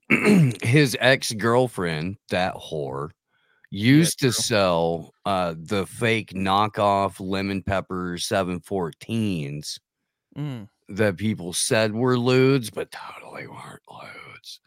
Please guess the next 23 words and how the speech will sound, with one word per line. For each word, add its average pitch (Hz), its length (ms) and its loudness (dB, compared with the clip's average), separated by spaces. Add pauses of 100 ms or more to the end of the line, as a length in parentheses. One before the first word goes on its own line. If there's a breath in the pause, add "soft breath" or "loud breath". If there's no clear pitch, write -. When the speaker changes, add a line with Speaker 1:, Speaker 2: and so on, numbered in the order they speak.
(340 soft breath)
Speaker 2:
Mm. 120 140 -8
Speaker 1:
A-, 117 420 2
and 117 200 0
anyway, 101 540 2
that 101 280 0
whore, 101 560 0 (880 soft breath)
after 110 420 0
she 107 220 -6
left 104 380 -2
him 78 380 -6 (360 soft breath)
and 104 720 0 (280 soft breath)
took 117 300 -2
the 107 100 -4
Buick 82 500 -4
Regal, 71 560 -8 (880)
uh, 78 480 -2 (120)
he, 101 560 0
he 101 300 -4
went 101 300 0
on 92 200 0
a, 78 360 -2
a 87 160 -2
dark, 82 440 -2